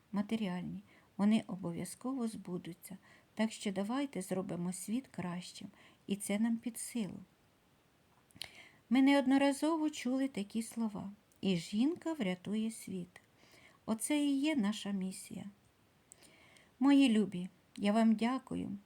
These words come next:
Дякую за перегляди, дякую за привітання, дякую за підтримку.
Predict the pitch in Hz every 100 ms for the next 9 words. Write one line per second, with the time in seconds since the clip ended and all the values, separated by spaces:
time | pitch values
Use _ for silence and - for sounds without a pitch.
0 | _ 214 254 302 269 214 202 202 - 185
1 | 240 214 202 214 226 _ 202 247 269 262
2 | 220 214 - 185 180 - 208 208 202 -
3 | - _ - 254 277 226 196 185 - -
4 | - 220 233 226 214